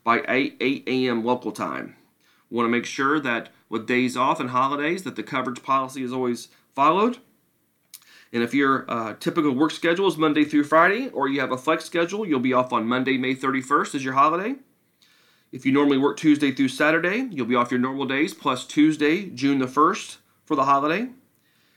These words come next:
If your normal work, work days are Wednesday through Saturday, you'll be off your normal days, but you'll still be paid,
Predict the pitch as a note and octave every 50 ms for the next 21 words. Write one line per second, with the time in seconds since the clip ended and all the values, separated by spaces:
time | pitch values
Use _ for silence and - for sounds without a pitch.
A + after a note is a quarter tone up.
0 | _ _ _ _ _ - - C3+ B2+ C#3 C#3 C#3 C3 C3 C#3 C#3+ C#3 - - -
1 | D3+ D3+ D3+ - C#3 C#3+ D#3+ D#3+ - C3 B2 C3+ C3+ C3+ C3+ C3 B2 B2+ C3+ A#2+
2 | - - D3 C#3+ D3 D3+ D#3+ F3 G3 F#3 C#3+ B2+ B2+ B2+ B2 B2 B2+ C3+ B2 A#2+
3 | B2 C3 C3 B2+ A#2+ A#2+ A#2+ C3+ D#3+ F3+ - B2+ - G2+ G#2 - - C3 A#2+ B2
4 | B2+ B2+ C3 C3 B2+ B2+ C3+ C#3+ -